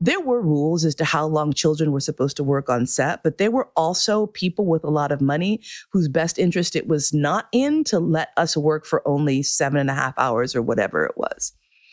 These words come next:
So there would frequently be these conversations as time was growing late where the parents would be called over and they would say, "Well, we're hitting the budget, I'm hitting the, sorry, we're hitting the, um,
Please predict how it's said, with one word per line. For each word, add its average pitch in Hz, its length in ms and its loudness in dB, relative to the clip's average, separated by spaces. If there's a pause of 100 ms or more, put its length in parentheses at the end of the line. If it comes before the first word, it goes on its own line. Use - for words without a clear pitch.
(1120)
So 185 160 0
there 220 120 0
would 254 140 0
frequently 160 380 0
be 147 160 -2
these 135 180 0
conversations 135 840 -2
as 135 180 -2
time 147 320 0
was 131 140 -2
growing 135 320 -2
late 135 260 0
where 139 160 0
the 131 80 0
parents 143 460 -2
would 135 160 -2
be 131 180 0
called 135 340 -2
over 135 360 0
and 131 120 0
they 135 100 0
would 123 180 -4
say, 135 140 -2
"Well, 185 400 -2 (840)
we're 147 120 0
hitting 165 200 2
the 143 60 2
budget, 139 600 -2
I'm 139 100 0
hitting 160 260 2
the, 143 180 0
sorry, 131 240 0
we're 143 120 0
hitting 151 240 2
the, 139 200 0
um, 131 320 -4